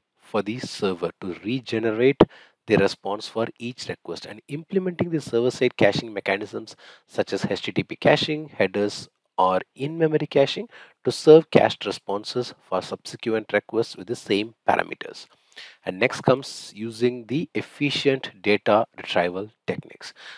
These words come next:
So when fetching data from databases or external A P Is, by optimizing the queries or requests to retrieve only the necessary data. So by utilizing the database indexing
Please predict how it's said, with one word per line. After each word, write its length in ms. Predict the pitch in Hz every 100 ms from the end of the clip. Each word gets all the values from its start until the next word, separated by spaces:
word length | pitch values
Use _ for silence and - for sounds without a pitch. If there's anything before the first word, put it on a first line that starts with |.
| _
So 140 | -
when 140 | 165 160
fetching 360 | 196 - 277
data 300 | 165 170 175
from 220 | 160 147
databases 680 | 104 98 98 107 - 113 -
or 80 | 98
external 460 | 98 - 139 131 131
A 120 | 101
P 160 | -
Is, 240 | 104 120 - - - _ _
by 140 | 113
optimizing 880 | - 123 - 160 147 147 156 170 165
the 100 | 135
queries 540 | - 127 123 139 151 -
or 120 | 101 95
requests 600 | 104 _ 120 123 120 -
to 80 | 107
retrieve 520 | 95 - - 107 120 120
only 400 | 98 113 127 139
the 220 | 117 170
necessary 580 | 120 95 - - 92 90
data. 320 | 92 78 - 64 _ _ _ _ _
So 200 | - 98
by 100 | 98
utilizing 580 | 101 - 110 110 - 110
the 100 | 101
database 400 | 95 98 101 -
indexing 560 | 123 143 - - 143